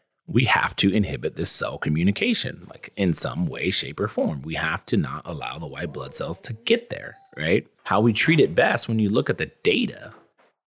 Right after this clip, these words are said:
is people that get that type of cell communication inhibition early are people who do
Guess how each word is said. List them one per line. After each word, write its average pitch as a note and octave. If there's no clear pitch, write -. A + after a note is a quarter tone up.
is G#2
people E3
that E2+
get F#2+
that D2+
type E2+
of D2+
cell G2
communication F#2+
inhibition F2
early E2+
are F2+
people C3+
who A#2+
do F2